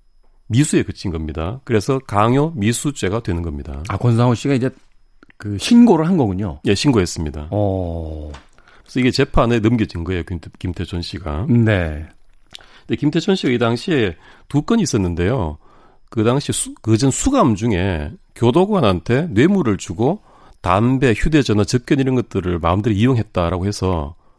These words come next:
Speaker 1: 또 증뇌죄, 뇌물을 준 혐의로도 재판에 같이 넘겨졌었습니다.
Speaker 2: 음, 네.
Speaker 1: 그래서 뇌물죄하고 강요 미수 이 두 가지 제목으로 재판을 받았는데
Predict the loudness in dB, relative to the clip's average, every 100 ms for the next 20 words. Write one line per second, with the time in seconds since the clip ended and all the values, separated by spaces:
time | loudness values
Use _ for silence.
0 | _ _ -4 -2 -2 -2 2 4 2 -2
1 | -6 -10 -12 -4 2 4 4 0 -2 -2
2 | 0 0 -2 -4 -6 -4 -2 -2 -4 -10
3 | -20 -10 -6 -6 -4 -4 -4 -2 0 0
4 | 0 -4 -6 -8 -6 -4 0 0 2 2
5 | 0 -2 -4 -6 -4 2 4 4 0 -2
6 | -4 -4 -4 -4 -6 -20 -20 -6 0 2
7 | 4 2 -2 -4 -4 -4 -4 0 0 0
8 | 0 0 0 -2 -4 -2 0 0 0 -2
9 | 0 0 0